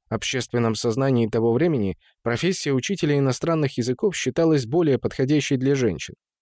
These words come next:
На занятиях по фонетике студентки постоянно посматривали в зеркало на свои губы, язык, зубы и так далее, пытаясь контролировать всё это,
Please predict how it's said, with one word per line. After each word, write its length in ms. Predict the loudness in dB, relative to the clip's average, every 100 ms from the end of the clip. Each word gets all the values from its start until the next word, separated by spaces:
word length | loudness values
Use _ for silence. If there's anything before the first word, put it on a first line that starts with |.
| _ _ _ _ _ _
На 140 | -2 -2
занятиях 540 | 0 0 0 0 -2
по 200 | 0 0
фонетике 680 | 2 2 2 0 -6 -2 -4
студентки 680 | 0 -2 2 0 0 0
постоянно 680 | 0 0 -2 0 2 2 0 -2
посматривали 680 | -4 -2 -2 -2 0 2 2
в 60 |
зеркало 400 | 0 -2 2 2
на 120 | 4
свои 280 | 0 0 -2
губы, 440 | -2 -4 -4 -2 -4 _ _ _
язык, 500 | -2 -2 0 -4 -6 _ _
зубы 440 | -8 0 0 2 2
и 40 |
так 200 | 0 -4
далее, 360 | 0 2 2 0 _ _ -6
пытаясь 340 | 0 0 0
контролировать 760 | -2 -2 0 0 2 2 0 -4 _ _
всё 340 | -10 -2 -2 0
это, 360 | -2 0 -2